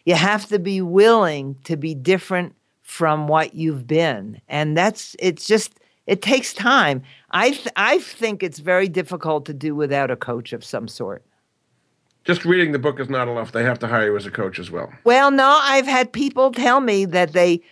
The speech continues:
Speaker 1: went through the book. I have one client who, before he called me, read the book four times. And he said, "Every time I read it, I find something new."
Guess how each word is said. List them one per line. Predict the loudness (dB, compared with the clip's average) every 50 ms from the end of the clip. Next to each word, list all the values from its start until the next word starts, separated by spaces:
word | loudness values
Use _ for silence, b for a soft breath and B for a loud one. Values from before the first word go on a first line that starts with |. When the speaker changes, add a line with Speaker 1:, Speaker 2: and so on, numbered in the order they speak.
| b b b
Speaker 1:
went | 0 2 2 2 2
through | 0 0 0
the | 0
book. | 2 2 0 2
I | 2 0
have | 0 0 0
one | 2 2 2 2
client | 0 -4 -4 0 2 2 2 2 0 -2 -4 -4
who, | -6
before | -4 -4 -6 -4 0 2 4 4
he | 2 0
called | -2 0 2 4 4 4 4
me, | 2 0 0 2
read | 4 4 4 4 4
the | 0 0
book | 2 0 -2 -2
four | -4 -6 0 4 6 6 6 4 2
times. | 0 0 2 2 4 2 2 0 -4 -10 -18 -20 -20 _ _ b b b b b b b b
And | b 2 2 2
he | 2
said, | 2 2 4 4
"Every | 6 4 4 2 0 -4
time | -2 0 0 2 2 2 2
I | 2 2
read | 2 0 0 -2 0 0
it, | 0 0 0
I | 0 -2 -2
find | -2 -2 0 0 0 0 -2
something | -2 -2 -2 -2 -2 -2 -2 -2 0
new." | 0 2 2 2 0 -2 -6